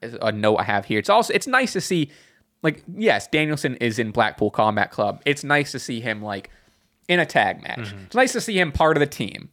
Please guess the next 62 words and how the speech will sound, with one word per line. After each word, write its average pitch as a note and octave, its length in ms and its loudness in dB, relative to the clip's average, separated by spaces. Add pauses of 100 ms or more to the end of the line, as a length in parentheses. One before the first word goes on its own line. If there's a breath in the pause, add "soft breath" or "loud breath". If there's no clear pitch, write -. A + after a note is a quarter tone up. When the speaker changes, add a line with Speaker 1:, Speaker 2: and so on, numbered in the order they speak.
Speaker 1:
You D3+ 100 2
Speaker 2:
Right. E3+ 60 4
Speaker 1:
know, F3+ 140 4
you E3 60 0
Speaker 2:
Mm-hmm. F#3 120 0
Speaker 1:
don't A3 260 2
really E3 260 4
see C#3 240 0
him B2+ 140 0
that A2+ 180 2
much G#2+ 240 0
as, G2+ 100 -8
like, G2+ 220 -6 (300 soft breath)
I D3+ 80 2
don't B2 80 4
know. - 80 -2
He's D3 140 2
often G3 360 2
doing D3 220 2
his A#2 120 0
own G#2+ 220 2
thing. A2 300 -2
I B2 80 2
like D#3 340 2
him. C#3 160 2
If - 80 -8
he's D3+ 140 2
gonna F#3 160 2
be E3 120 2
a D3+ 60 4
part C#3+ 180 4
of B2+ 80 -2
the - 60 -10
team, A#2+ 300 -4 (400 loud breath)
be D4+ 80 4
Speaker 2:
We, E4 80 4
Speaker 1:
a - 40 0
part F#4 200 0
Speaker 2:
we F#4 80 0
Speaker 1:
of F#4 60 -4
the G3 60 2
Speaker 2:
talked G3 120 4
Speaker 1:
team. D#3 100 0
Speaker 2:
about B2 180 -2
this A2 140 -12
earlier, B2 380 -2
kinda A#2+ 200 -4
bring A#2 200 -6
it G#2 100 -8
back, A#2 300 0
how, G2+ 420 -6
you A#2+ 100 -8
know, G#2+ 140 -6
having G#2 320 -4
groups G#2+ 380 -12
and G#2+ 100 -10
stuff - 280 -8
that G2+ 120 -10
could G#2+ 80 -6
have G2+ 180 -8
rotating G2+ 480 -12
members. A#2 460 -10